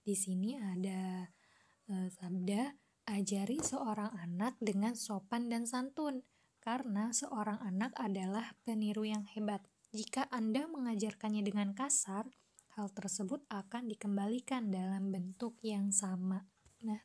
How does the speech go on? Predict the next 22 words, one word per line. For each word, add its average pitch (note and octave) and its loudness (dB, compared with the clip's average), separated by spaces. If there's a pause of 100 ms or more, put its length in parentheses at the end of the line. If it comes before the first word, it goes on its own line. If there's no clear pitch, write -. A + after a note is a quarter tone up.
tadi G3 -2
dalam G3 0
proses G#3+ 0
penegasan G#3+ 0
kepada G#3 -2
anak, A3 -2 (280)
ataupun G3 -6
peneguran, A3+ 0
ataupun G3+ -4 (400)
hukuman, A#3 0
seba-, G#3+ 0 (760)
itu C4+ -2
tidak A3 0
harus, A3 -2
ya, A#3+ -2
menggunakan G#3+ 0
hukuman G#3+ -2
fisik. G#3+ 0
Jadi, A#3+ 0
bisa A3 4
diucapkan A#3+ -2
dengan A3+ -2